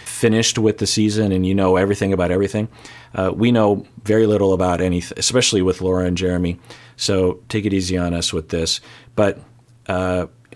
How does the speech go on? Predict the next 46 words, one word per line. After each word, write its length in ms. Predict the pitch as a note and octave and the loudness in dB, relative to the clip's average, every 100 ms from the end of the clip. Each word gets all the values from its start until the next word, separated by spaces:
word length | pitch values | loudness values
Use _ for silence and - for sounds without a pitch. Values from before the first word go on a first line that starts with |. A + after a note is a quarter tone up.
| - - | -14 -6
let's 180 | A2 | -2
just, 240 | - A#2 - - - | 0 -2 -4 -16 -6
let's 200 | B2+ B2+ | -2 0
just 160 | B2 B2 | -2 -2
do 120 | B2+ | 0
both 240 | F#2 G#2 | 2 0
of 80 | F#2+ | 0
them 80 | D#2+ | -2
at 40 | |
the 60 | D#2 | -2
same 160 | F#2 D#2 | -2 -2
time. 260 | F2 D2+ - _ A#2+ | -4 -6 -10 _ 2
Only 520 | C3+ C#3 C3+ A#2+ A#2 | 2 4 4 2 0
about 300 | A2 A2 G#2+ | 0 0 2
a 100 | G2+ | 0
th-, 240 | - - - | -4 -12 -6
uh, 180 | G2+ F#2+ | -4 -2
ten 220 | C#3+ C#3+ | 0 2
percent 460 | C#3+ - A#2+ A2+ | 2 2 0 0
said 220 | - A2 G2 | -2 0 0
that 100 | G2 | 0
they 140 | F#2+ | 0
like 440 | F#2 F#2 G#2+ - - | 2 2 0 -2 -4
Laura, 460 | F#2+ G2+ C#3+ F3 - - - - - _ - | 0 2 0 -2 -10 -20 -20 -20 -20 _ -8
and 600 | G2+ G2+ G2+ G2+ G2 F#2+ - - | -4 0 0 0 0 -2 -6 -8
about 400 | F#2+ F#2+ F#2 - | -4 -2 -4 -6
twenty 300 | - F3+ F#3 | 0 0 2
percent 360 | A#2 - G#2+ | 0 0 0
said 200 | - G#2+ | 0 0
they 100 | G2 | 0
like 340 | F#2+ F#2+ A#2 - | 2 2 0 0
Jeremy. 640 | - G#2 G#2+ D#2 A#1+ - _ | -2 0 0 -2 -8 -16 _
That 200 | - D#3 | -4 0
is 160 | G3 D3 | 0 0
interesting. 540 | E3+ B2 - F2+ C#2 F#2 - - - - - - - - | 0 0 -4 -4 -10 -14 -20 -20 -20 -20 -20 -20 -20 -10
I 140 | G#2 A#2 | -6 -4
would 180 | D#3 A#2+ | -4 -4
not 220 | F2+ E2+ | -4 -4
have 100 | G2+ | -4
expected 480 | - - B2 B2 F#2+ | -4 -4 -4 -4 -6
that. 220 | E2 D2 | -6 -4
I 120 | G#2+ | 0
would 120 | D3 C#3 | 2 2
have 80 | |
thought 300 | - A#2+ A2 | 2 0 0
people, 600 | - A2+ - G#2+ G2+ G2 | -2 -4 0 2 2 0